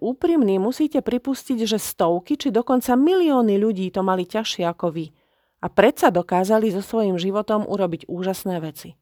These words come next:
Hovorí sa, že keby ľudia vložili toľko energie do dosahovania cieľov, ako do vymýšľania výhovoriek,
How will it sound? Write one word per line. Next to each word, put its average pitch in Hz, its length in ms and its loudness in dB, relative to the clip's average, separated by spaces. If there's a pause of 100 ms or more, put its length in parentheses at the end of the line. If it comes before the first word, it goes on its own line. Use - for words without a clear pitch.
(1200)
Hovorí 302 320 2
sa, 175 320 -6 (720)
že 202 80 -2
keby 190 320 2
ľudia 302 320 2
vložili 214 400 2
toľko 320 480 2
energie 196 720 0 (160)
do 202 160 -2
dosahovania 247 720 2
cieľov, 165 720 -4 (320)
ako - 240 -2
do 196 80 4
vymýšľania 220 640 2
výhovoriek, 214 800 -2